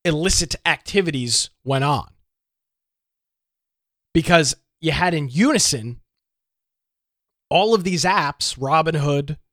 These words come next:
Charles Schwab, E-Trade, all, all the, all the traders, all of a sudden, it was a Wed-, Wednesday or Thursday, stopped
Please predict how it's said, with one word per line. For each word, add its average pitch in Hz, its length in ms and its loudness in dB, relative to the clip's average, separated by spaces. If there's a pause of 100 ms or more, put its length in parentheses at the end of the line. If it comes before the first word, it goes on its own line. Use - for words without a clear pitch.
(100)
Charles 160 360 -2
Schwab, 147 680 -2 (440)
E-Trade, 151 720 0
all, 151 160 2
all 151 300 4
the, 175 220 -2
all 143 200 2
the 190 80 0
traders, 180 580 0 (1000)
all 160 120 4
of 185 80 2
a - 20 0
sudden, 165 440 2
it - 140 -18
was 139 120 -4
a 135 40 -2
Wed-, 139 280 -4
Wednesday 175 360 0
or 196 80 2
Thursday, 165 580 0 (200)
stopped - 880 0